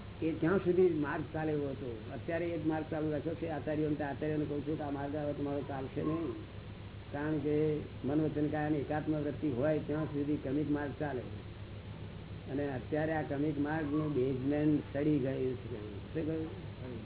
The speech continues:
અને જેનું બેઝમેન્ટ સડી ગયેલું એ વસ્તુ પડી જાય ને ત્યારે. એટલે આ અક્રમ વિજ્ઞાન નીકળ્યું.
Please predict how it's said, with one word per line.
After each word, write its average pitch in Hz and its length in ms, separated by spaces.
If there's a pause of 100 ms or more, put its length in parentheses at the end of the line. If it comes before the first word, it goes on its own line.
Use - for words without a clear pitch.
(1200)
અને 143 140
જેનું 139 280
બેઝમેન્ટ 139 460
સડી 151 160
ગયેલું 151 240
એ 147 120
વસ્તુ 143 320
પડી 143 180
જાય 180 120
ને 160 80
ત્યારે. 139 260 (1160)
એટલે 143 140
આ 151 200
અક્રમ 165 300
વિજ્ઞાન 143 320
નીકળ્યું. 123 400